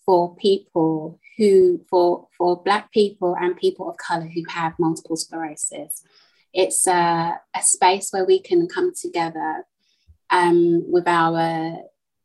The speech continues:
similar and unique experiences,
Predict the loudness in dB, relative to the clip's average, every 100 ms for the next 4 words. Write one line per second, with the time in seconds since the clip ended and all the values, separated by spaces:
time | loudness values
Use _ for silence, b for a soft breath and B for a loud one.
0 | -8 -2 0 4 6 4 2 -2 0 0
1 | 0 0 -2 -6 -10 -10 -8 -6 -6 -8
2 | -8 -8 -8 -8 -6 -8